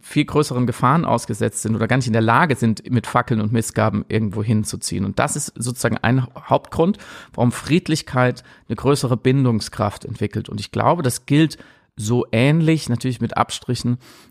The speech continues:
auch in Demokratien. Und noch wichtiger ist, glaube ich, aber die inhaltliche Ebene, dass wenn ich mich als Protestbewegung mit einem Protestziel auf eine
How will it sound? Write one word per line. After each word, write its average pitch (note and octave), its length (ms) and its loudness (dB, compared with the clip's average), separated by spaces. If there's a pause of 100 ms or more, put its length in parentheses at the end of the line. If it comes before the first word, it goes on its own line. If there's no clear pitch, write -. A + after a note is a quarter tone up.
auch A#2 220 0
in A#2 100 2
Demokratien. A#2 840 0
Und - 220 -2
noch C3 320 2
wichtiger C#3+ 420 -2
ist, - 220 -8 (320)
glaube A#2 180 0
ich, - 120 -6
aber A2+ 120 0
die - 200 -4
inhaltliche D#3 640 2
Ebene, A2 480 0 (320)
dass - 240 -6 (160)
wenn A#2 380 2
ich - 240 -2
mich C3 240 0
als - 160 -2
Protestbewegung B2 1000 0
mit A2+ 120 0
einem A2+ 120 0
Protestziel C3 760 -2
auf - 200 -4
eine A#2 240 2